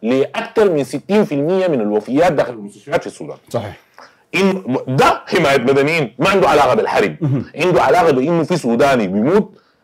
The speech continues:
Speaker 1: في عشرة سودانيين بيموتوا، ستة منهم بيموتوا بسبب الملاريا.
Speaker 2: مم.
Speaker 1: الوزارة دي بدأت تطعيمهم ضد الملاريا، دي حاجة عظيمة.
Speaker 2: صحيح.
Speaker 1: كويس؟ دي
Speaker 2: خطوة
Speaker 1: الحاجات
Speaker 2: كبيرة.
Speaker 1: المفروض نفتش لها
Speaker 2: جميل،
Speaker 1: هسه.
Speaker 2: جميل. دكتور أمجد سعود إليك.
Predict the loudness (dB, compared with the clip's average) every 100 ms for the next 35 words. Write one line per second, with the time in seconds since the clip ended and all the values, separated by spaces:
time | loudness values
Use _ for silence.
0 | _ _ -2 0 2 2 2 0 2 2
1 | 0 0 0 0 -2 0 2 0 -2 -2
2 | 0 2 2 4 2 0 0 0 0 2
3 | 2 0 2 2 0 -4 -4 -4 -4 -2
4 | 0 2 4 4 4 4 2 2 2 2
5 | 2 2 0 2 0 0 0 0 2 0
6 | 0 0 0 0 -2 -4 -6 -12 _ -4
7 | -2 -2 -2 0 2 4 4 4 2 2
8 | 0 -2 0 4 4 2 0 0 2 2
9 | 2 2 0 0 -2 0 -2 -6